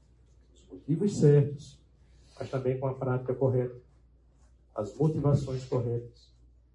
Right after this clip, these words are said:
Isso é fundamental para a vida da igreja.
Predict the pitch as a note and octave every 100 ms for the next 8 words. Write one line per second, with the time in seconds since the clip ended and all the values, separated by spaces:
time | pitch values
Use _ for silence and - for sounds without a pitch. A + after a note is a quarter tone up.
0 | _ _ _ - C#3 - D#3 - G#3+ G#3
1 | G#3 G3 E3+ D3+ C#3+ A#2 A2 - G2+ F#2+
2 | F#2+ F2 - -